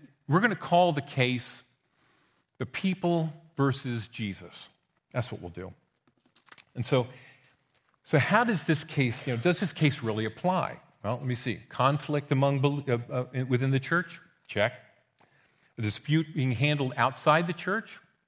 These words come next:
Check. Uh, one of the parties is going to judge the angels? Yep, check. It's all good. Okay. So this is the penultimate case, or the penultimate example, of the guilty bringing a court case against the innocent.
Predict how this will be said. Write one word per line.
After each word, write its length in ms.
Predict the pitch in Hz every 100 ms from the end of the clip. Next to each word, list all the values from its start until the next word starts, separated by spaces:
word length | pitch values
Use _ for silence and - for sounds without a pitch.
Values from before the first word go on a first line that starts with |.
| _
Check. 340 | - 113 147 - - _ _ _ _ _ -
Uh, 80 | 107
one 200 | 110 139
of 60 |
the 60 | 135
parties 420 | - 139 147 135
is 80 | 135
going 240 | 135 135
to 60 | 123
judge 360 | 113 131 139
the 120 | - 135
angels? 480 | 151 151 175 180 - _ _ _ _ _
Yep, 180 | 233 233 _ _
check. 400 | - 170 185 175 - _
It's 120 | -
all 140 | 147 156
good. 380 | 147 202 143 135 -
Okay. 420 | 139 131 147 113 - - - _
So 140 | 175
this 260 | 156 269 269
is 140 | 170
the 100 | 143
penultimate 840 | - 139 127 151 165 175 170 170 -
case, 480 | - 120 104 - - _ _ -
or 80 |
the 60 | 113
penultimate 500 | 104 131 131 131 139
example, 640 | 120 90 113 107 - 90 85 _ _ _ _ _ _
of 260 | 127 107 - _
the 80 | 120
guilty 500 | 101 160 175 - 110
bringing 400 | 95 113 117 117
a 60 |
court 380 | 117 - 120 113
case 460 | - 95 82 - - _ _
against 400 | - 98 107 -
the 120 | 101 95
innocent. 360 | 92 - 90